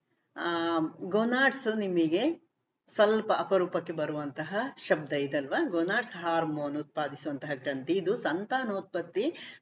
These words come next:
ಮತ್ತು ದೇಹದ ಇತರ ಕಾರ್ಯಗಳಲ್ಲಿ ಇರುವಂತದ್ದು ಇದು. ಅಂದ್ರೆ ಈಸ್ಟ್ರೋಜನ್, ಪ್ರೊಜೆಸ್ಟ್ರಾನ್, ಟೆಸ್ಟೋಸ್ಟಿರಾನ್ ಎಲ್ಲ ಬಿಡುಗಡೆ ಆಗುದು gonad's ಇಂದ. ಈ ಹೆಣ್ಣು ಜೀವಿಗಳಲ್ಲಿ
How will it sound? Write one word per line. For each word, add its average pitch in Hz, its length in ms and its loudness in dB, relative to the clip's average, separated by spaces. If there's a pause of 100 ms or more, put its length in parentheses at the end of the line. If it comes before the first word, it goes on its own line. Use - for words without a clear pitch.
ಮತ್ತು 233 300 2
ದೇಹದ 185 280 4
ಇತರ 185 260 2
ಕಾರ್ಯಗಳಲ್ಲಿ 160 840 -2 (580)
ಇರುವಂತದ್ದು 147 580 4
ಇದು. 151 160 2
ಅಂದ್ರೆ 196 240 2
ಈಸ್ಟ್ರೋಜನ್, 175 920 2
ಪ್ರೊಜೆಸ್ಟ್ರಾನ್, 170 800 0
ಟೆಸ್ಟೋಸ್ಟಿರಾನ್ 170 800 -2
ಎಲ್ಲ 143 140 -4
ಬಿಡುಗಡೆ 160 400 0
ಆಗುದು 143 300 -2 (360)
gonad's 160 440 4
ಇಂದ. 135 160 -2 (360)
ಈ - 40 -2
ಹೆಣ್ಣು 269 800 2 (840)
ಜೀವಿಗಳಲ್ಲಿ 175 920 6